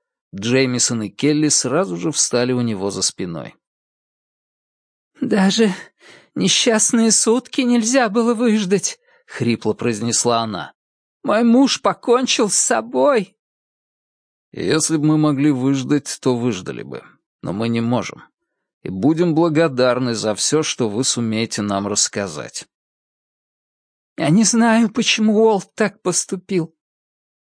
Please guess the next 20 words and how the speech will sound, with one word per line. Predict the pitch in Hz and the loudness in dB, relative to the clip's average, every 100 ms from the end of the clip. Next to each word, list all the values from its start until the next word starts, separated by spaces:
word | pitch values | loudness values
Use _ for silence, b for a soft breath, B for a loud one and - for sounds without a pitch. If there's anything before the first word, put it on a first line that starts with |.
| _ | _
Деккер | - 92 117 160 | -4 -2 0 0
подался | 160 160 156 135 - 170 | 0 0 2 2 2 -4
вперед | - 151 131 139 | -2 0 2 0
на | 147 143 | 0 0
стуле. | - - 98 80 - _ _ _ _ _ _ _ _ _ _ _ | 0 -2 -8 -8 -14 _ _ _ _ _ _ _ _ _ _ _
«Тогда | - 73 85 101 113 | -10 -8 -4 0 2
давайте | 127 120 110 131 - 127 | 2 2 2 0 0 -2
попробуем | 110 104 - 113 123 127 123 | -2 -4 -2 -2 2 0 2
найти | 120 110 - - | 0 -2 -2 0
ответ | 123 110 - 107 110 - | 2 0 -2 -4 -4 -6
вместе. | 95 110 120 95 - - - - - _ _ _ - | -6 -4 -2 -2 -4 -4 -12 -16 -20 _ _ _ -12
Начнем | 76 67 - 127 160 | -8 -4 -2 0 0
с | 147 | 0
того, | - 117 104 147 | 0 -2 0 -2
что | - - 127 | -2 -2 0
он | 151 143 | 2 2
написал | 135 117 - 127 | 0 -2 -2 -2
в | 123 | -4
предсмертной | - 120 - - 123 120 127 113 | -6 -4 -2 0 0 0 -2 -2
записке». | 113 104 - 78 - - - | -2 -4 -8 -6 -6 -8 -16